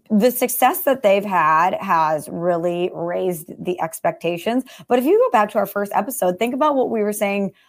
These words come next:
about this team. Yeah, we, we hope that they're good. Everything this organization has done up until this point has been A plus plus, but we don't know if that's gonna translate to the pitch. Then they get off to an historic start and the bar gets completely raised.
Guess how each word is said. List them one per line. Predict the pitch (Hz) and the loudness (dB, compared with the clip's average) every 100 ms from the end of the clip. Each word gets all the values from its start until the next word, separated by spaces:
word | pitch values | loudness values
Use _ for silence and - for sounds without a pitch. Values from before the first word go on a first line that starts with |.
| _ | _
about | 190 185 180 | 0 2 2
this | 180 170 | -2 -4
team. | 196 170 170 - _ _ _ | -4 -4 -6 -14 _ _ _
Yeah, | 190 202 208 196 | -2 2 4 4
we, | 190 185 190 | 2 2 2
we | 190 180 | 0 -2
hope | 147 202 262 | 2 0 2
that | 302 294 | 0 0
they're | 175 175 | -2 -2
good. | 147 165 165 175 202 | -2 -2 0 2 2
Everything | 196 208 208 202 | 2 0 -2 -4
this | 185 175 - _ _ | -4 -8 -12 _ _
organization | - 196 180 170 180 202 196 | 0 0 0 0 -2 -2 -4
has | 175 151 | -4 -2
done | 175 180 196 | 0 2 2
up | 185 | 0
until | 175 165 170 | -2 -4 -2
this | 175 170 | -2 -4
point | - 175 170 | -6 -6 -4
has | 165 165 | -6 -6
been | 175 170 175 | -4 -4 -2
A | 180 | -2
plus | 175 160 160 | -2 -6 -6
plus, | - 220 226 220 | -4 0 0 0
but | 180 | -2
we | 185 | 0
don't | 196 | 0
know | 196 196 | -2 -6
if | - | -4
that's | 170 170 | -4 -2
gonna | 180 175 | -4 -6
translate | - 180 180 170 - | -6 -6 -4 -6 -6
to | 156 | -12
the | |
pitch. | 147 233 208 - - - - | 0 2 2 -2 -14 -20 -2
Then | 277 | 2
they | 285 | 2
get | 220 233 | 4 6
off | 220 214 | 6 4
to | 233 220 | 2 2
an | 202 | 4
historic | 208 - 220 208 - | 2 0 2 2 0
start | - 220 233 180 - | 2 4 6 4 2
and | 214 202 | 2 2
the | |
bar | 185 196 202 208 | 2 4 4 4
gets | 185 185 | 0 -2
completely | - 180 214 196 | -6 -2 -2 0
raised. | 180 190 180 - 208 | 0 0 -2 -6 -10